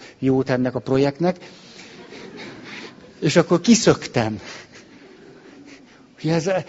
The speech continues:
egyszerűen az, hogy nekem többet ér az, hogy együtt szilveszterezzek velük,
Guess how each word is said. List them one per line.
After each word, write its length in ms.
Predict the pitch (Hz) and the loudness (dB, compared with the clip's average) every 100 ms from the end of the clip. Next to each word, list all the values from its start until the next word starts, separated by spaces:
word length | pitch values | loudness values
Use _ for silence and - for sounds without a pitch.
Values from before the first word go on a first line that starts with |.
| - | 0
egyszerűen 420 | 208 - 185 185 | 0 2 2 4
az, 160 | 185 | 2
hogy 280 | 170 156 165 165 | 0 -2 -4 -2
nekem 340 | 208 190 175 | 0 2 2
többet 380 | 202 233 175 156 | 4 4 4 2
ér 160 | 170 160 | 2 0
az, 180 | 175 - | -2 -2
hogy 140 | 156 | -2
együtt 260 | 180 156 139 | -2 -2 -4
szilveszterezzek 840 | 180 175 147 - 151 143 127 123 | -2 0 0 0 -2 -2 -2 -4
velük, 480 | 143 151 175 180 - | -2 0 0 -2 -6